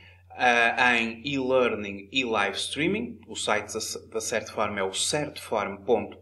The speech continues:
P T, em e-learning e live streaming temos acesso à oferta formativa que atualmente disponibilizamos nas modalidades de e-learning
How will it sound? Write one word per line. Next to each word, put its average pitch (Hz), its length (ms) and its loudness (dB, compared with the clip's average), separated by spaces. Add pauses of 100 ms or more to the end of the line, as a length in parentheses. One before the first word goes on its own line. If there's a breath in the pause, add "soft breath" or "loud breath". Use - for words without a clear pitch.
(100)
P 127 140 2
T, 127 380 -2 (680 loud breath)
em 147 160 8
e-learning 135 480 8
e 117 40 0
live 110 300 4
streaming 156 560 -2 (280 loud breath)
temos 147 280 4
acesso 147 920 2 (140)
à 127 480 4
oferta 117 640 2
formativa 131 1000 -2 (400 loud breath)
que 143 200 6
atualmente 127 720 4
disponibilizamos 127 1300 -2 (240 loud breath)
nas 120 280 4
modalidades 117 880 0
de 107 480 -2
e-learning 120 680 -2